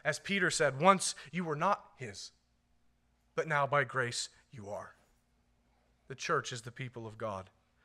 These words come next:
Be glad in him. May God grant all,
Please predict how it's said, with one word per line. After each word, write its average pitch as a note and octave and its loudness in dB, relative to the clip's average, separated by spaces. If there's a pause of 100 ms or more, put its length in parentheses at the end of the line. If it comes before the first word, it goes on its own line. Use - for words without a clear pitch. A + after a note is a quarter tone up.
(160)
Be D#3 -4
glad B2+ 2 (360)
in A2+ -10
him. G2 -14 (1080)
May C3+ -6
God C#3+ 4
grant C3+ 0
all, C3 -2